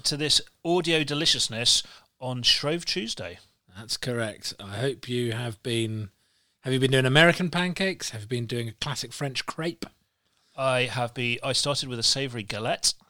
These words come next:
Speaker 2: Did you really? What did you
Speaker 1: Mm.
Speaker 2: have in your savoury galette?
Speaker 1: I had the cream of slug.
Speaker 2: What?
Speaker 1: Cream of slug with an
Speaker 2: Ugh.
Speaker 1: acorn parfait,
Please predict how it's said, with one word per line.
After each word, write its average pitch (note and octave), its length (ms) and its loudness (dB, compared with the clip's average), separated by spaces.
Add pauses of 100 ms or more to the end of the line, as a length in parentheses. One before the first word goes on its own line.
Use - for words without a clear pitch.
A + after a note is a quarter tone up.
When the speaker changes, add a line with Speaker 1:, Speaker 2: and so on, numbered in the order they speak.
(120)
Speaker 2:
Did C3 140 -6
you A#2 120 -4
really? A2+ 380 -4 (140)
What C3+ 80 -8
did B2 80 -4
you B2+ 60 -2
Speaker 1:
Mm. - 20 0
Speaker 2:
have C3 100 -2
in B2 60 -6
your G2+ 80 -8
savoury G2 320 -8
galette? F#2+ 380 -16 (760)
Speaker 1:
I A2+ 80 -10
had A2 480 -2 (240)
the G#2 580 -10 (240)
cream B2+ 380 -6
of A2 140 -6
slug. B2+ 420 -2 (600)
Speaker 2:
What? F3+ 220 -6 (280)
Speaker 1:
Cream D3+ 240 -6
of C#3 80 -6
slug C3+ 340 0 (380)
with A#2 120 -20
an A#2+ 120 -8
Speaker 2:
Ugh. G#2+ 80 -6
Speaker 1:
acorn A2+ 580 -6 (180)
parfait, A#2 680 -6